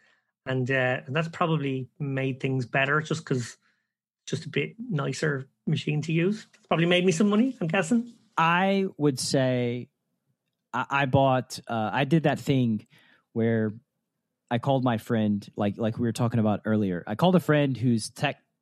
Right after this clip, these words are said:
Speaker 2: tech savvy, and I said, "Yo, if you were gonna buy a computer for yourself that was gonna last you, like, five years, which one would you buy?" And he sent me a link, and I was like, "Whatever, I don't care about the price. I'm just going to buy it."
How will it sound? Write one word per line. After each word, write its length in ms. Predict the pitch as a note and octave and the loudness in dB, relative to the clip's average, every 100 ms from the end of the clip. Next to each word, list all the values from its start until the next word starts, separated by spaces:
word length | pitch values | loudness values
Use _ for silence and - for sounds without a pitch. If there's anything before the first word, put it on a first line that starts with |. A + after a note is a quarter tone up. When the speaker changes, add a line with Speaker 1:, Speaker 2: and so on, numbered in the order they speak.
| - | -2
Speaker 2:
tech 200 | E3 - | -2 0
savvy, 520 | D#3+ B2+ A#2 G2+ - | 0 0 0 -2 -2
and 100 | A#2 | -2
I 60 | A2 | -2
said, 260 | A2+ A2 | -2 -4
"Yo, 300 | A2+ C3+ G#2+ - | 0 2 0 -4
if 120 | G#2+ | -4
you 80 | D#3 | 0
were 100 | G#3+ | 2
gonna 160 | A3+ F#3+ | 2 2
buy 200 | F3 D#3+ | 2 2
a 100 | D3 | 0
computer 320 | - - D3+ | -2 -2 -2
for 120 | C3 | -2
yourself 640 | B2 G2+ - B2+ F#3 F#3 _ - - - | -4 -4 -2 0 0 -2 _ -20 -20 -8
that 80 | C3+ | -2
was 100 | B2+ | 0
gonna 120 | C#3+ | 0
last 340 | A#2+ A#2+ C#3 - | 0 0 -2 -2
you, 80 | |
like, 180 | C3+ G#2+ | -2 -2
five 360 | - C#3+ C#3+ A#2 | 0 0 2 0
years, 320 | A#2+ D3+ C3+ - | -2 -2 -6 -2
which 200 | C#3+ - | -2 0
one 160 | C#3 | 0
would 140 | B2+ A2 | 0 -2
you 100 | A2 | -2
buy?" 360 | A2 F2 E2 _ _ _ _ _ _ _ | -2 -4 -10 _ _ _ _ _ _ _
And 760 | C3 B2+ B2+ B2 A#2+ A#2 A2 | 0 2 2 2 2 0 -2
he 100 | B2+ | -2
sent 200 | A2+ E3+ | -2 0
me 100 | D3 | 0
a 80 | C3 | 0
link, 440 | B2+ C#3 C#3 - _ _ _ | 2 0 -2 -8 _ _ _
and 800 | A#2 A2+ A2 A2 A2 G#2+ G#2+ G2+ - | -2 0 2 0 0 0 0 -2 -4
I 160 | G#2+ | -2
was 200 | A2 G#2+ | 0 0
like, 220 | G#2 F#2+ | -4 -4
"Whatever, 320 | A2 A2 G#2 G2+ | -2 -2 0 0
I 60 | |
don't 160 | G#2 F2 | -2 -2
care 200 | A2 G#2 | -2 -2
about 200 | G2+ F2+ | -2 -6
the 80 | - | -2
price. 420 | F#3+ G3 F3+ - | 0 2 0 -4
I'm 180 | A#2+ A2+ | -4 -2
just 200 | C3 C#3+ | -2 -2
going 200 | D#3 C#3+ | -2 -2
to 80 | A#2+ | -2
buy 220 | A2 A2 | 0 0
it." 260 | G2 - | -2 -6